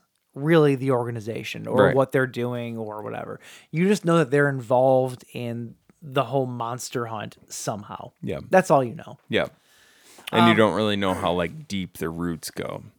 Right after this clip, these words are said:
Speaker 1: Not at all.
Speaker 2: Which
Speaker 1: Yeah.
Speaker 2: is, which is cool, which is, like, and we'll get to it later, I didn't realize there was going to be so much world building.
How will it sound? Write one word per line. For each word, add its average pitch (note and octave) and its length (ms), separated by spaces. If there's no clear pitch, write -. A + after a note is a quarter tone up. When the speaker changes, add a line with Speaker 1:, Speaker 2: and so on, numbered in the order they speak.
Speaker 1:
Not E3+ 180
at C#3 80
all. A#2 300
Speaker 2:
Which G2+ 220
Speaker 1:
Yeah. G2 100
Speaker 2:
is, - 220
which B2 200
is A#2 100
cool, A#2 440
which G#2+ 180
is, G2 300
like, G2 420
and G2+ 220
we'll G2 120
get F#2 220
to G2+ 140
it F2 180
later, G2 440
I A2+ 120
didn't A2+ 260
realize G#2 420
there F#2 100
was F#2 180
going G#2 360
to F#2+ 80
be F#2+ 220
so G2 160
much F#2 260
world F#2 380
building. E2+ 460